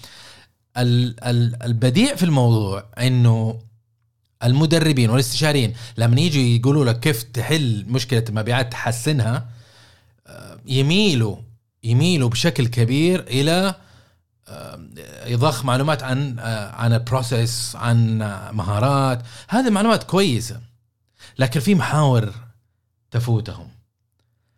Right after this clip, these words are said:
محاور ما يفكروا فيها، واليوم بنتكلم عنها،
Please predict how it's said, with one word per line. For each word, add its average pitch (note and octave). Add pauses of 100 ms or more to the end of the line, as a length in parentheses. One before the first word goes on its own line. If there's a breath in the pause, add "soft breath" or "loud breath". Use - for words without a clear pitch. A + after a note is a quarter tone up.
(160)
محاور C#3+
ما D#3+
يفكروا A#2+
فيها، F2+ (1700)
واليوم G#2+
بنتكلم F#2
عنها، E2+